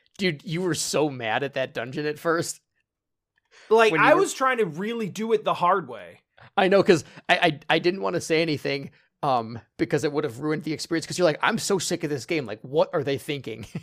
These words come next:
Speaker 1: And I was like, "Oh, man, when he figures it out, he's gonna be like, 'Oh, that's what they're thinking.'" <laughs>
Speaker 2: Yep. And then it was really cool after that.
Speaker 1: Yeah.
Speaker 2: 'Cause it's
Speaker 1: Yeah,
Speaker 2: the
Speaker 1: 'cause it
Speaker 2: whole
Speaker 1: w-
Speaker 2: thing where, like, you throw it out in front of you, and then it splits off into a T shape,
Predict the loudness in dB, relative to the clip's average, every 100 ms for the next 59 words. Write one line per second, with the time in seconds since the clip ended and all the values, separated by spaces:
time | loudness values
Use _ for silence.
0 | -6 -6 -6 -12 _ _ _ -20 -20 -20
1 | -12 -6 -4 -2 -2 -2 -2 -4 -2 -4
2 | -2 -2 -4 -4 -6 -4 -6 -4 -4 -2
3 | -4 -8 -8 -8 -8 -8 -10 -12 -14 -16
4 | -12 -10 -6 -6 -2 -2 -2 -10 _ _
5 | _ -2 0 2 2 0 -4 -4 -4 -4
6 | 0 2 0 -2 -2 -2 -4 _ _ -8
7 | -4 -2 -4 -8 -20 _ 0 2 4 4
8 | 6 6 6 4 4 4 2 2 0 -4
9 | -10 -2 2 4 4 2 -2 -4 -4 -2
10 | -4 -4 -4 -4 -8 -8 -10 -6 -4 -2
11 | 0 0 0 -2 -2 -4 -6 -8 -8 -8
12 | -10 -12 _